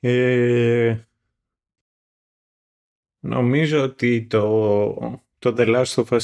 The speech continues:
είναι η καλύτερη μεταφορά video game.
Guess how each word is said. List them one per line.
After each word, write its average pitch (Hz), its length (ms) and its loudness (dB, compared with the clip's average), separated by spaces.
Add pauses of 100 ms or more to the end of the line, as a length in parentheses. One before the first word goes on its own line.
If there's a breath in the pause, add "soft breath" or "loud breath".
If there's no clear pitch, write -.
είναι 117 140 0
η 113 40 -4
καλύτερη 110 420 0
μεταφορά 107 840 0 (1080)
video 113 340 0
game. 104 300 0